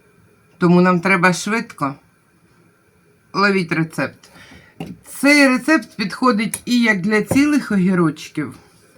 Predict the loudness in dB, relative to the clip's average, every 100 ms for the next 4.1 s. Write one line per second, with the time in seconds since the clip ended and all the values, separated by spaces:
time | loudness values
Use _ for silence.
0 | -20 -20 -20 _ _ _ _ _ _ _
1 | _ _ _ -16 _ -12 -12 -16 -16 -12
2 | -14 -14 -20 -20 -20 -20 -20 -20 2 2
3 | 4 -2 -6 -2 0 0 0 4 6 6